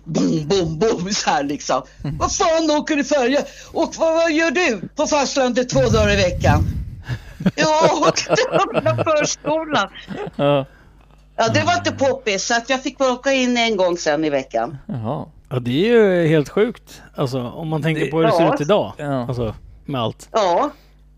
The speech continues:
Speaker 3: Det är en jävla skillnad, alltså, i allting.
Speaker 2: Det är
Speaker 1: Så
Speaker 2: li-,
Speaker 1: att
Speaker 2: det är
Speaker 1: det,
Speaker 2: li-,
Speaker 1: alltså, det har hänt mycket under min generation. Det har gått så otroligt fort, alltså.
Speaker 3: Fast det är ju bra också,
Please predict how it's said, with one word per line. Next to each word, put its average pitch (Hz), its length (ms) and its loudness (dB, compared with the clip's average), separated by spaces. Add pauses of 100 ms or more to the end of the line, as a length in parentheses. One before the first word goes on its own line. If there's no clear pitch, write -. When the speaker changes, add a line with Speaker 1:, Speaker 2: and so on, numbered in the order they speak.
(120)
Speaker 3:
Det 143 120 -4
är 160 40 0
en 185 80 -2
jävla 196 320 4
skillnad, 202 500 0
alltså, 92 180 -12 (400)
i 151 60 -10
allting. 131 400 -6
Speaker 2:
Det 151 80 4
är 156 40 4
Speaker 1:
Så 160 80 2
Speaker 2:
li-, 160 60 8
Speaker 1:
att 165 60 2
Speaker 2:
det 165 60 -4
är - 20 -8 (180)
Speaker 1:
det, - 60 -
Speaker 2:
li-, - 80 4
Speaker 1:
alltså, 285 240 -2
det 285 100 0
har 285 180 2
hänt 294 440 -2
mycket 208 540 0
under 208 280 2
min 196 260 0
generation. 180 760 -2 (300)
Det 240 60 0
har 226 80 -2
gått - 200 -2
så - 200 -2
otroligt 294 1040 -2
fort, - 600 -10
alltså. - 220 -12 (720)
Speaker 3:
Fast 165 120 -6
det 160 60 -2
är - 20 0
ju 226 60 -2
bra 175 400 -2
också, - 200 -20